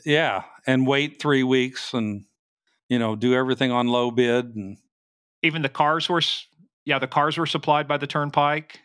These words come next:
Speaker 2: Um,
Speaker 1: There were
Speaker 2: they paid your
Speaker 1: Turnpike
Speaker 2: salary.
Speaker 1: cars.
Speaker 2: Yeah.
Speaker 1: Yeah, they paid our salary to the state. Um, their insurance was a better plan than the state's, which was the incentive for most people.
Speaker 2: Yeah,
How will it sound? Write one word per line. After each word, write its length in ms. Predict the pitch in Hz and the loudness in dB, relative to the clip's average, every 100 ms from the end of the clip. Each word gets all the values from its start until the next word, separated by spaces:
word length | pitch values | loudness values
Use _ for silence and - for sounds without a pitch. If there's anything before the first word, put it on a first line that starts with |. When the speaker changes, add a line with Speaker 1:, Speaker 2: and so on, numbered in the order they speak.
| _ | _
Speaker 2:
Um, 320 | - 120 113 110 | -2 0 0 0
Speaker 1:
There 100 | 110 | 0
were 140 | 110 | 0
Speaker 2:
they 100 | 139 | 0
paid 260 | - 131 131 | 2 2 2
your 80 | 135 | 2
Speaker 1:
Turnpike 60 | |
Speaker 2:
salary. 400 | 135 127 123 123 123 | 2 2 4 2 -2
Speaker 1:
cars. 140 | - _ _ - | -6 _ _ -6
Speaker 2:
Yeah. 260 | 120 120 135 _ _ _ _ _ _ _ _ _ _ | -2 -2 -6 _ _ _ _ _ _ _ _ _ _
Speaker 1:
Yeah, 200 | 131 123 | 0 0
they 180 | 107 123 | 4 0
paid 240 | 131 147 131 | 2 0 2
our 120 | 120 | 0
salary 360 | - 127 113 | 2 2 0
to 140 | 104 113 | -2 -6
the 80 | 101 | -6
state. 520 | - 123 113 110 - - - | 0 2 2 0 -6 -18 -2
Um, 480 | 113 104 104 - 113 | 0 2 -2 -6 -2
their 140 | 110 | 0
insurance 680 | 104 117 120 - 120 117 - | 2 0 2 2 0 0 0
was 220 | 113 101 | -2 0
a 40 | |
better 300 | 98 113 113 | 0 2 2
plan 320 | 107 117 110 113 | 0 0 0 0
than 160 | 110 | -2
the 60 | 98 | -4
state's, 480 | - 113 110 104 - | -2 0 0 -4 -2
which 200 | 104 - | -2 0
was 200 | 107 92 | -2 2
the 100 | 104 | 0
incentive 600 | 98 - 117 110 110 101 | 0 -2 0 2 0 -4
for 320 | - 107 104 | -4 0 2
most 280 | 107 110 - | 2 0 0
people. 460 | 113 104 101 98 _ _ _ _ _ | -2 0 -4 -6 _ _ _ _ _
Speaker 2:
Yeah, 140 | - | -2